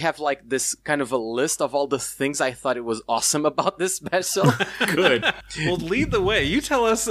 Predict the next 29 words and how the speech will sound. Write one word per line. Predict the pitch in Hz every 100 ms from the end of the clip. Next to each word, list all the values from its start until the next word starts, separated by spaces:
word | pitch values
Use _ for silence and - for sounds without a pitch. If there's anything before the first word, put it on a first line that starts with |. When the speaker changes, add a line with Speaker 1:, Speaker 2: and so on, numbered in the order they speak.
| 170
Speaker 3:
the | 156
things | 208 190 170
that | 151
you | 175
thought | 190 180
was | 160 147
great, | 151 123
and | 131
we'll | 165 240
pile | 214 165 139
on. | 135 123
We'll | 120 120
be | 113
like, | 110
"Yep, | 139 156 -
that's | 139 -
great. | 151 113 90 -
That's | 131 127
Speaker 1:
Okay, | 156
Speaker 3:
great. | 113 110 85
That's | 117 -
Speaker 1:
for, | 180
Speaker 3:
great." | 87 - _ _
Speaker 1:
for | 175
sure. | 180 175 104 - _ _
So, | - - 156 -
for | - 185
example, | 196 175 139 127 -
like, | 143 139 -